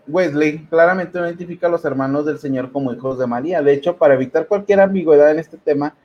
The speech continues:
ninguna de las personas, eh, en la Escritura se dice explícitamente que es el hijo de la Virgen María, excepto Jesús. Solo Jesús es conocido como el hijo de María en Marcos seis tres.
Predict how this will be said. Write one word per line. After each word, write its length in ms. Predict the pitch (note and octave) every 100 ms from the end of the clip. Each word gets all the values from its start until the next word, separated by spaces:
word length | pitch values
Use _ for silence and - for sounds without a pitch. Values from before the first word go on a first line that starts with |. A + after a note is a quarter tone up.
| _
ninguna 360 | C3 C#3 E3+
de 60 | F#3+
las 140 | F3+
personas, 680 | F3 D#3 D#3+ C#3+ C#3+ C#3+ _ -
eh, 140 | A2+
en 80 | A2
la 60 | A2
Escritura 640 | - B2 D3 C3 B2 C3+ _ _ _ _
se 140 | -
dice 240 | B2+ B2+ D3+
explícitamente 800 | D3 C3 C3 D3 C3 A#2 B2+ -
que 120 | A#2+
es 100 | C3+
el 120 | B2+
hijo 220 | B2 C3+
de 60 | B2+
la 120 | A2
Virgen 320 | G2+ G2 B2
María, 400 | A2 G2+ F#3 C#3 _ _ _ _ _ _ _ _ _ _ _ _ _ _ _ _
excepto 440 | C3 C3 C#3 - D#3+
Jesús. 560 | D3 C#3 G#3 C#4 - _
Solo 300 | E3+ A3 A3+
Jesús 260 | E3 F3+
es 120 | F#3+
conocido 560 | G3 G3 E3+ D3+ D#3 E3
como 340 | E3 C#3 A#2+ -
el 200 | B2+ B2+
hijo 220 | C3+ D#3+
de 80 | D#3+
María 540 | C3+ B2 F3+ F#3+ C#3+ _
en 160 | B2+
Marcos 400 | C3+ C#3 C#3 D#3
seis 320 | D3+ C#3 C#3 _
tres. 400 | D3 G3 G3